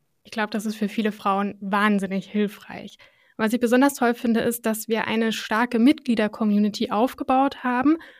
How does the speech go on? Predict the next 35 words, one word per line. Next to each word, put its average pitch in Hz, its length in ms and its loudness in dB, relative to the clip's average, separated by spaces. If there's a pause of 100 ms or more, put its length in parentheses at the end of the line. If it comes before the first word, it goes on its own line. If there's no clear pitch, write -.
Und 220 160 0
hier 294 320 6
können 269 340 4
sich 247 200 0
Frauen 240 360 2
eben 214 300 -2
austauschen 247 1000 2 (440)
und 302 320 8
auch 247 200 2
gegenseitig 254 580 6
motivieren. 220 640 2
Weil 196 100 -4
ich 196 60 -6
glaub, 233 160 2
das 214 140 -2
ist 226 120 -8
eben 220 220 0
auch 214 160 -2
ganz, 247 260 4
ganz 226 220 0
wichtig, 233 320 0
diese 233 200 2
Gemeinschaft 240 600 4
und 214 140 -4
das 214 100 -6
Gefühl, 240 360 2
dass 233 180 2
man 214 160 0
eben 208 260 0
mit 233 180 4
seinen 214 200 2
Beschwerden 202 400 -6
nicht 196 120 -6
alleine 190 440 -8
ist. - 280 -10